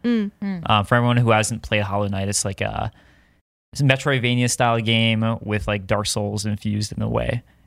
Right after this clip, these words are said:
Speaker 3: and it's just, it's really good.
Speaker 1: 'Cause your history is you started as a, a Soulsborne YouTuber, and then you came to work with us, but you work on Games Workshop Universe, which is our entertainment team.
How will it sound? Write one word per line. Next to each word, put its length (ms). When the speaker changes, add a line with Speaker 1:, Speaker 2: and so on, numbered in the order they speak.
Speaker 3:
and 80
it's 80
just, 260
it's 280
really 320
good. 360
Speaker 1:
'Cause 140
your 120
history 340
is 180
you 100
started 580
as 520
a, 420
a 40
Soulsborne 1120
YouTuber, 680
and 140
then 160
you 140
came 220
to 100
work 220
with 100
us, 400
but 100
you 80
work 200
on 240
Games 180
Workshop 140
Universe, 340
which 80
is 20
our 80
entertainment 640
team. 400